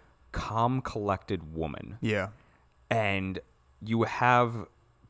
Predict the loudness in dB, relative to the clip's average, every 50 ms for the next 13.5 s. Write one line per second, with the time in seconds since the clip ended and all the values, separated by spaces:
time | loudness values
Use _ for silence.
0 | _ _ -18 -14 -2 2 4 4 4 4 2 0 2 4 4 2 2 0 -4 -4
1 | -4 -4 -4 -4 -4 -4 -4 -4 -4 -4 -4 -6 -8 -8 -8 -10 -12 -16 _ -8
2 | -6 -6 -6 -4 -4 -4 -4 -4 -4 -4 -2 -2 -2 -2 0 2 2 2 2 0
3 | -2 -2 0 0 0 0 -2 -4 -4 -4 -4 -6 -4 -2 -2 0 0 -2 -4 -6
4 | -8 -8 -8 -10 -12 -14 -18 -20 -20 -20 -20 -20 -16 -16 -16 -16 -16 -2 2 4
5 | 4 4 4 2 0 -2 -4 -6 -6 -2 0 0 2 2 2 2 0 0 0 2
6 | 4 4 4 2 0 -2 -2 -2 -2 0 2 4 4 4 4 2 2 2 4 4
7 | 4 4 4 2 2 4 6 6 6 4 2 -2 0 2 2 2 4 4 2 2
8 | 0 -4 -14 -20 -20 -20 -20 -8 -2 -2 0 2 2 0 2 2 0 0 2 2
9 | 4 4 2 0 -4 -2 2 2 2 4 4 4 4 4 4 2 0 0 -2 -2
10 | -4 -6 -8 -14 -20 -20 -20 -16 -2 0 2 4 4 2 2 2 0 0 0 2
11 | 4 4 4 4 2 0 0 2 2 2 2 0 2 2 4 4 4 2 0 -2
12 | -2 -4 -4 -2 0 2 2 0 0 -2 -2 0 0 0 0 -2 -4 -2 2 2
13 | 2 2 2 0 -2 -2 -2 -2 -4 -6